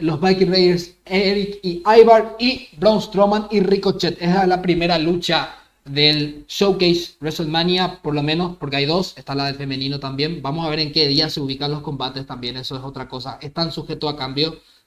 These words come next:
Todavía no hay luchas confirmadas en los días precisos, eh, exceptuando la estelar que va en el día dos y el campeonato de los Estados Unidos.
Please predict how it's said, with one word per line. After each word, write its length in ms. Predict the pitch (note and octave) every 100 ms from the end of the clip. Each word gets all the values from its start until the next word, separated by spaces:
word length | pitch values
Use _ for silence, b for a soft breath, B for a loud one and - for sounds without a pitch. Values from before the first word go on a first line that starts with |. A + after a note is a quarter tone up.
| -
Todavía 400 | D3+ D3 F#3 G3+
no 100 | G3+
hay 140 | F#3
luchas 340 | F3+ G#3+ G#3
confirmadas 760 | E3+ F#3+ F3 E3 D3+ D#3+ E3+ F3 - _ _
en 180 | - D3
los 140 | D3 C3+
días 300 | F3+ F3+ F3+
precisos, 880 | F3+ F3 G#3+ G#3 - C#3 D3 - _ _ _ _ _ _
eh, 240 | - D3+ C3+
exceptuando 440 | D3 G#3 A#3+ B3
la 80 | B3+
estelar 400 | A3+ G#3+ G3+ A3+
que 100 | G#3+
va 120 | E3+
en 80 | F3+
el 100 | F#3+
día 200 | F3 G3
dos 380 | F#3 G3+ G#3+ -
y 400 | E3+ G#3 C4+ - -
el 180 | E3+
campeonato 540 | F3 F3+ F3+ F#3+ G3+ A3
de 60 |
los 100 | A3 G3+
Estados 260 | G#3 G#3
Unidos. 500 | F#3 G#3 D3 - -